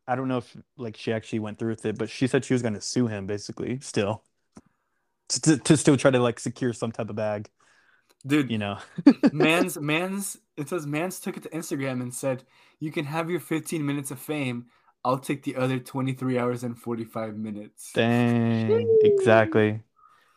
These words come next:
Speaker 1: Exactly. So, anyways, you brought up Drake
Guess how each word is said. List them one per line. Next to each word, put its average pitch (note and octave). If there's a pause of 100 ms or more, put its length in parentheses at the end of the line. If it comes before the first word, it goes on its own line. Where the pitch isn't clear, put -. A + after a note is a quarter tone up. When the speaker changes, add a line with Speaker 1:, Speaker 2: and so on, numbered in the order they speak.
(100)
Speaker 1:
Exactly. G2+
So, G2+ (720)
anyways, B2
you B2+
brought C#3+
up B2
Drake A#2